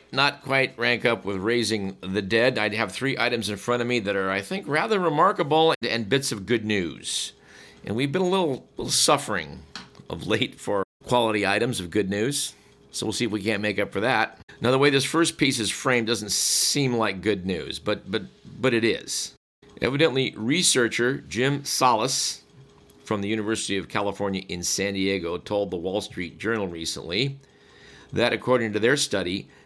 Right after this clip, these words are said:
physical activity of almost any amount, even as little as eleven minutes over a whole week, significantly reduces a person's risk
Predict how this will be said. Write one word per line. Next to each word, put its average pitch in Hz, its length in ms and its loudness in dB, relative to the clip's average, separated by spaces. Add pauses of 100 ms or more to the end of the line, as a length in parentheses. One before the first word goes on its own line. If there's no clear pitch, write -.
(120)
physical 139 420 2
activity 113 680 2
of 95 180 -2
almost 117 540 -2 (240)
any 220 300 4
amount, - 460 -4 (520)
even 135 240 2
as 120 120 0
little 120 320 2
as 95 140 0
eleven 120 480 0
minutes 123 400 0
over 110 280 2
a 104 80 2
whole 110 280 0
week, 110 380 2 (300)
significantly 127 1120 0
reduces 107 640 0
a - 60 -10
person's 95 440 -4
risk 127 340 0